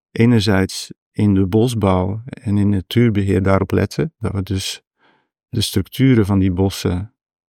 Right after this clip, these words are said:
zodanig creëren dat dat dus water kan oogsten in droge periodes. Maar ook in de landbouw, dat we dus niet meer een platte akker of een plat weiland hebben, maar wel degelijk ook grote hoogteverschillen kunnen maken,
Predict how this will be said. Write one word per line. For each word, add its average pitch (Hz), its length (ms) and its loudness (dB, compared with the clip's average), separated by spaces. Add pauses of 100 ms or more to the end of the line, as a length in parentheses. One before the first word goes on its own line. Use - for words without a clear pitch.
(260)
zodanig 110 720 2
creëren 98 580 2
dat 92 200 -2
dat 92 160 -4
dus - 420 -8 (220)
water 95 440 0
kan 95 240 0
oogsten 101 560 -2 (280)
in 98 120 -2
droge 98 300 0
periodes. 95 680 0 (520)
Maar - 300 0
ook 160 280 0
in 101 160 -2
de 95 60 2
landbouw, 95 720 2 (120)
dat - 180 -4
we 95 100 -4
dus 101 200 -2
niet 123 200 0
meer 98 200 2
een 92 160 -4 (120)
platte - 320 0
akker 104 400 -2
of 98 100 -8
een 98 120 0
plat 110 240 -2
weiland 101 420 0
hebben, 98 340 -2
maar 98 300 0 (120)
wel 98 320 0
degelijk 110 420 2
ook 101 220 -2
grote 107 440 -2
hoogteverschillen 98 880 -2
kunnen 95 240 -2
maken, 90 440 -4